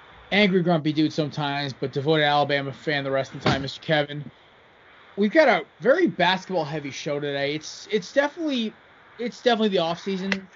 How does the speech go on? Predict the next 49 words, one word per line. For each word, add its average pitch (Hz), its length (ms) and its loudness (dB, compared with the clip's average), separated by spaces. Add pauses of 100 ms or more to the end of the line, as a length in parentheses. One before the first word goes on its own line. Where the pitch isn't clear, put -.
(120)
for 160 80 -12
football 151 420 -6
and, 135 140 -8 (140)
and 143 260 -10
baseball. 151 420 -2
You 147 80 -6
know, 139 140 -4
it's 135 140 -8
in 151 100 -6
its 139 160 -14
mid-season 135 500 -10
swing, 131 320 -12
so, 143 140 -12
you 139 60 -8
know, 131 100 -6
there's 143 160 -4
a 139 60 -6
headline 131 420 -8
every 123 140 -8
couple 120 260 -8
we-, 117 260 -10
every 120 220 -8
couple 120 200 -8
days. 117 380 -4 (400)
My 147 80 2
Diamondbacks 214 420 4
won 151 200 -2
today, 131 160 -2
but 117 280 -6
yeah, 135 160 -4
last 127 280 -4
night, 120 100 -8
by 123 140 -6
the 120 80 -4
way, 120 160 -4
so 131 160 -6
I'm 131 60 -4
the 127 60 -4
happiest 123 380 -4
kid 120 140 -6
alive. 117 280 -4 (360)
Snapped 139 360 -2
our 139 80 4
fourteen 135 420 -2
game 131 200 -2
losing 117 220 -2
streak. 110 340 -6 (720)
Thank 117 200 -6
God. 90 200 -8